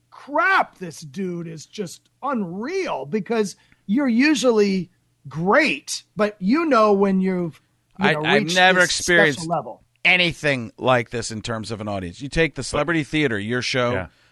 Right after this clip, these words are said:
Speaker 2: Uh, the Happy Ending show that we talked about with Brian Callen, how great
Speaker 3: Yeah.
Speaker 2: that was, probably, uh,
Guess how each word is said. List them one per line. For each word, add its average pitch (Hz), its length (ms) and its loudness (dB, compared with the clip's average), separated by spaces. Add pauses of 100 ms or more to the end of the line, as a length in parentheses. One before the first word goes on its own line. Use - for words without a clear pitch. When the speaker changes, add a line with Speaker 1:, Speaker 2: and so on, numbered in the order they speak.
(160)
Speaker 2:
Uh, 107 640 0
the 101 300 -10
Happy 127 340 -2
Ending 117 180 -8
show 104 280 -6
that 98 120 -8
we 107 80 -10
talked 104 240 -6
about 98 300 -6
with - 160 -14
Brian 98 220 -8
Callen, 113 340 -6
how 107 160 -8
great 101 160 -2
Speaker 3:
Yeah. 92 120 0
Speaker 2:
that 110 220 -4
was, 135 200 -2 (640)
probably, 156 560 4
uh, - 220 -18